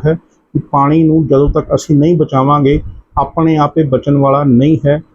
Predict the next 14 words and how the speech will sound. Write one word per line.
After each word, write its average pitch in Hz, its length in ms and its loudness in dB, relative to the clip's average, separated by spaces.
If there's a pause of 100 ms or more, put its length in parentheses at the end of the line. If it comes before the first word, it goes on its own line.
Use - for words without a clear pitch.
(200)
ਇਹਦੇ 156 240 2
ਉੱਤੇ 165 260 -2
ਮਿਹਨਤ 147 380 2 (100)
ਕਰਨੀ 143 320 0
ਪਏਗੀ, 135 360 0
ਇਹਦੇ 156 280 2
ਉੱਤੇ 151 180 -2
ਕੋਈ 139 200 0
ਨਾ 143 120 -2
ਕੋਈ 139 300 -2 (340)
ਐਕਸ਼ਨ 156 420 -2 (240)
ਲੈਣਾ 143 360 2
ਪਏਗਾ। 147 480 0 (420)
ਤੇ 175 60 2